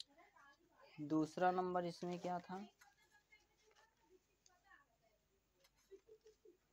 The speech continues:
दूसरा नंबर इसमें क्या था? इसमें दूसरा नंबर था percentage।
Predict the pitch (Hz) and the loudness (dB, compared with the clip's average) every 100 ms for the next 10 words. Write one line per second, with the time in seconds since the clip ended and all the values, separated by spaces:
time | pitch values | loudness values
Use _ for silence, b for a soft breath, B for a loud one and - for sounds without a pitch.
0 | _ 156 151 160 160 - 180 175 180 180 | _ -12 2 4 4 4 2 2 -2 -4
1 | 170 180 180 170 175 185 185 165 156 170 | -6 -8 -8 -6 -8 -8 -10 -10 -8 -4
2 | 160 151 170 165 170 165 170 - 143 - | -4 -4 -6 -4 -6 -8 -8 -6 -6 -6
3 | 139 131 131 135 - | -6 -4 -6 -6 -12